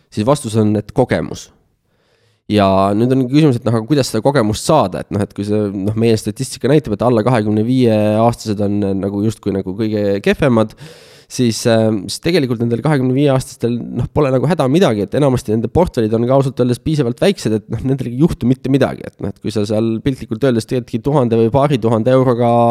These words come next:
tehinguid, siis, äh, noh, kaotad sealt pool ära, et noh, võib-olla see mingil hetkel isegi on suur raha, aga siis, äh, võttes arvesse inflatsiooni ja noorte inimeste siis nii-öelda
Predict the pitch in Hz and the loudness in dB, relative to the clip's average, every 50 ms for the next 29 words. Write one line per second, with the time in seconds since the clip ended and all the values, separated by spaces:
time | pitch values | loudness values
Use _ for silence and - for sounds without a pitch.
0 | 117 117 120 120 120 117 117 - - - - - - - _ - - 240 254 214 | 4 4 2 2 0 -2 -4 -10 -16 -20 -20 -20 -20 -20 _ -2 0 2 4 4
1 | 147 127 127 127 120 - - 120 123 - - - 123 120 120 120 120 120 120 123 | 4 4 4 2 2 0 -4 -4 -4 -4 -2 -2 0 0 2 2 4 4 4 4
2 | 123 123 123 117 90 123 120 - - _ _ _ _ _ - - - - 135 127 | 4 4 2 2 0 -4 -6 -6 -10 _ _ _ _ _ -20 -10 -2 0 0 0
3 | - 123 - - 123 120 - - 156 139 127 127 127 131 131 107 82 - - - | 0 -2 -4 -4 -8 -6 0 2 4 4 6 4 4 2 2 0 -2 -4 -8 -12
4 | _ - - 107 110 _ _ _ _ _ - - 123 123 117 107 120 113 117 120 | _ -8 -8 -8 -8 _ _ _ _ _ -16 -12 -8 -6 -2 0 2 2 2 0
5 | 117 123 131 131 123 127 117 135 131 - 127 120 120 127 120 123 120 123 117 - | 0 0 2 2 2 2 0 0 0 -2 -4 -2 -2 0 0 2 2 2 2 2
6 | 151 147 139 143 175 196 202 170 135 120 113 110 107 113 110 120 117 - - - | 2 2 4 2 2 2 2 2 2 2 2 2 2 0 -2 -2 -4 -6 -4 -4
7 | 117 117 117 117 117 113 - - - - - - _ - 135 123 - 120 139 135 | -2 0 2 2 0 -2 -4 -16 -20 -20 -20 -10 _ -2 -2 0 0 0 2 2
8 | 143 143 123 117 - 139 139 131 - - 123 - - - 170 175 156 139 123 120 | 4 2 2 0 0 0 -2 0 0 -2 -4 -2 0 2 4 4 4 4 4 2
9 | 113 117 117 117 117 120 123 123 120 - 120 123 123 120 120 120 113 - - 110 | 2 2 4 4 4 4 2 2 2 0 -2 2 2 4 2 2 0 -2 -6 -8
10 | 107 113 107 - - 110 113 110 107 104 107 | -6 -6 -6 -6 -4 -2 0 0 0 0 -2